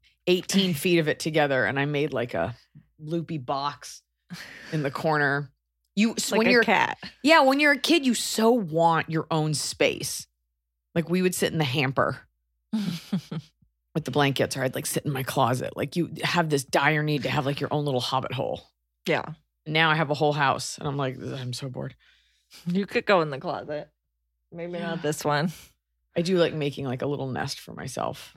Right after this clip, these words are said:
Speaker 1: That's what this desk is. My rat nest.
Speaker 2: Yeah.
Speaker 1: Whatever.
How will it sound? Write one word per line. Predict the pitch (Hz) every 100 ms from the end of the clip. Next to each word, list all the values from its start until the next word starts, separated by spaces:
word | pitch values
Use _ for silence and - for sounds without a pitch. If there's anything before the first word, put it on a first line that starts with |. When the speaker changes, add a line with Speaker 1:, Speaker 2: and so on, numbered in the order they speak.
| -
Speaker 1:
That's | 160 160
what |
this | 135 123
desk | - 120 -
is. | 87 147 - _ _ _ _
My | 147
rat | 127 120 117
nest. | 123 87 139 - - _ 135
Speaker 2:
Yeah. | 156 127 76 190 - - _ 190
Speaker 1:
Whatever. | 233 - 139 120